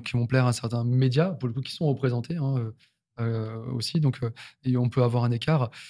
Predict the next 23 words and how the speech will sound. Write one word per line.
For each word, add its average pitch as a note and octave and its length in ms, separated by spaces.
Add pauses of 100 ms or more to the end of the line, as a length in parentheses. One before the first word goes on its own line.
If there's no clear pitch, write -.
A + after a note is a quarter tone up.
(180)
Donc D3 140
oui, E3 120
c'est - 120
un C3+ 220
élément. D3 440
C'est - 140
pas D#3+ 80
le D3+ 60
plus C#3 400
important, D3 440 (300)
euh, B2 100
mais B2 120
c'est C3 180
un, A#2+ 200
c'est A#2 160
un A#2+ 80
élément, B2+ 280
oui, A#2+ 240
le, G#2+ 180
cet - 200
écart A#2 260
entre A2+ 180
la A2+ 80